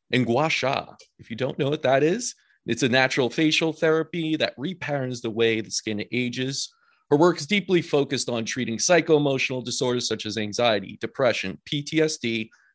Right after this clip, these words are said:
as well as muscle ske-, skeletal conditions, lymphatic health,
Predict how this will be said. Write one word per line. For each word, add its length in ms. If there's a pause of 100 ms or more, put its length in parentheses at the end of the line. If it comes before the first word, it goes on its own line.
as 140
well 220
as 140
muscle 320
ske-, 400
skeletal 500
conditions, 680 (120)
lymphatic 560
health, 300